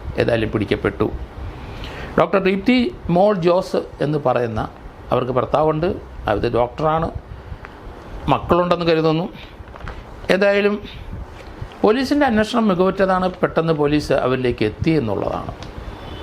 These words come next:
ഈ സംഭവത്തിന് ആ വീട്ടിൽ ഇവർ വന്നപ്പം, രാവിലെ എട്ടരയ്ക്ക് വന്നപ്പം വീട്ടിൽ കോളിംഗ് ബെൽ അടച്ചിട്ടുണ്ട്. അവിടെ ഇവരുടെ ഫിംഗർ പ്രിൻ്റ് കിട്ടിയിട്ടുണ്ടാവും. ഫിംഗർ പ്രിൻ്റ് ലിഫ്റ്റ് ചെയ്തിട്ടുണ്ട്. ഇപ്പോൾ എന്തായാലും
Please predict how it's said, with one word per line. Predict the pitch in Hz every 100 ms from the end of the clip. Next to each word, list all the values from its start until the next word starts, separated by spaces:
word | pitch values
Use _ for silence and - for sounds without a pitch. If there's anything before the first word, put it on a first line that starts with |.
| - - - - - - - - - - - - - - 190
ഈ | 233 240 240 - - - - - - - -
സംഭവത്തിന് | 180 190 214 214 208 202 - - 170
ആ | 170
വീട്ടിൽ | 165 175 196 196 190 - - 147
ഇവർ | 165 160
വന്നപ്പം, | 143 135 139 156 160 165 - - - -
രാവിലെ | 139 139 160 147
എട്ടരയ്ക്ക് | 147 151 156
വന്നപ്പം | 123 117 120 131 160 - - - - - 131
വീട്ടിൽ | 143 147 143
കോളിംഗ് | 143 160 165
ബെൽ | 165 156
അടച്ചിട്ടുണ്ട്. | 143 139 139 127 156 - - - - - - -
അവിടെ | 151 156
ഇവരുടെ | 147 143 123
ഫിംഗർ | 127 139
പ്രിൻ്റ് | 139 147
കിട്ടിയിട്ടുണ്ടാവും. | 131 131 127 110 107 220 - - - - - - - - - - -
ഫിംഗർ | 156 175
പ്രിൻ്റ് | 165 185
ലിഫ്റ്റ് | 160 - 240
ചെയ്തിട്ടുണ്ട്. | 220 185 170 156
ഇപ്പോൾ | - 165
എന്തായാലും | 170 170